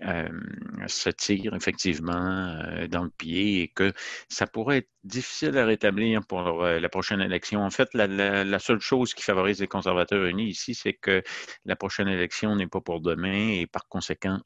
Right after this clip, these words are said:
on a encore du temps pour essayer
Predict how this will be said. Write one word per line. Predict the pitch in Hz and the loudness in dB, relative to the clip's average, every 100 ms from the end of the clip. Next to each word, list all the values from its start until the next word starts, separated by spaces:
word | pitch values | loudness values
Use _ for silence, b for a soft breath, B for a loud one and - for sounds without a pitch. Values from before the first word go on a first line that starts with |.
| - | -6
on | 98 | -2
a | 95 | -2
encore | 95 - 107 95 | -2 2 4 2
du | 85 92 104 - | 2 2 2 2
temps | - 131 127 113 | 4 6 6 2
pour | 98 90 92 | -2 0 0
essayer | - 98 95 107 107 | 2 2 4 2 2